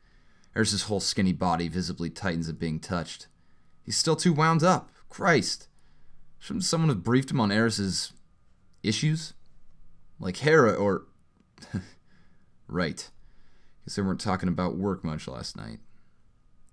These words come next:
Persephone, nice to see you again. Pleasure, Persephone says, barely paying attention.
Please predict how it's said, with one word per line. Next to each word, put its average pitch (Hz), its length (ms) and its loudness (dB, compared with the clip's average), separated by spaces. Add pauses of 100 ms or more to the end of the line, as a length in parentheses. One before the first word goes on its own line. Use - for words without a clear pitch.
(440)
Persephone, 214 640 2
nice 156 220 2
to 185 60 -2
see 208 180 0
you 214 120 2
again. 98 380 0 (920)
Pleasure, 95 720 -6 (1160)
Persephone 90 480 0
says, 85 320 -4
barely 78 320 -6
paying 76 220 -6
attention. 78 460 -6